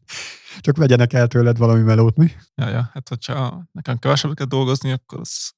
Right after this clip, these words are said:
Speaker 2: nem rossz.
Speaker 1: Nem tudom, én, én nagyon meg vagyok barátkozva ezzel a témával, olyan tekintetben, hogy, hát, hogy is mondjam, tehát amik,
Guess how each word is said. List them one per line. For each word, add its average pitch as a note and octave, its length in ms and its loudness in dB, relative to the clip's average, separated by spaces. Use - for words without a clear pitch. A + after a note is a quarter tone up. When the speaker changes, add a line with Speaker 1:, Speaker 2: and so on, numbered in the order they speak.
Speaker 2:
nem A#2+ 160 0
rossz. - 320 -4
Speaker 1:
Nem A#3 120 -4
tudom, F#2+ 100 -8
én, A2+ 120 -4
én D#3+ 140 -2
nagyon F#3+ 260 -2
meg F2 460 -4
vagyok F2+ 280 -4
barátkozva F2+ 680 -4
ezzel F2+ 260 -2
a F2 80 -4
témával, F2 760 -4
olyan G2+ 260 2
tekintetben, F#2 720 -2
hogy, F2+ 280 -2
hát, - 180 -10
hogy C3 120 2
is B2+ 100 2
mondjam, G2+ 220 2
tehát A2 160 -2
amik, A2 300 0